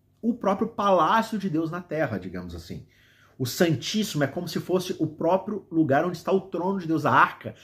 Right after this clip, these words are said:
Inclusive era chamada de o assento da misericórdia, né? Ou seja, a arca é como se fosse um próprio trono, onde Deus se senta para julgar o seu povo, assim como o rei se senta no trono para julgar a causa do povo.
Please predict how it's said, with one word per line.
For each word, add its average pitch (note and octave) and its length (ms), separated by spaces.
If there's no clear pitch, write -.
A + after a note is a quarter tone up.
Inclusive G2+ 380
era F3 100
chamada A#2+ 400
de A2+ 120
o A#2+ 120
assento D#3+ 540
da C3 100
misericórdia, A2 840
né? G#2 280
Ou A#2+ 100
seja, B2+ 360
a B2 100
arca E3 200
é F3 40
como F3+ 160
se - 60
fosse F#3 200
um G3+ 60
próprio F#3+ 340
trono, G3+ 500
onde D#3+ 180
Deus F3+ 380
se - 160
senta F#3 500
para F3 280
julgar D3+ 680
o C3 60
seu C#3+ 160
povo, D3+ 240
assim D3+ 160
como D#3 220
o - 20
rei C3 160
se - 140
senta C#3+ 220
no A#2+ 120
trono D3+ 320
para C#3+ 120
julgar C#3+ 280
a D#3 60
causa C3 260
do C#3+ 100
povo. A2+ 380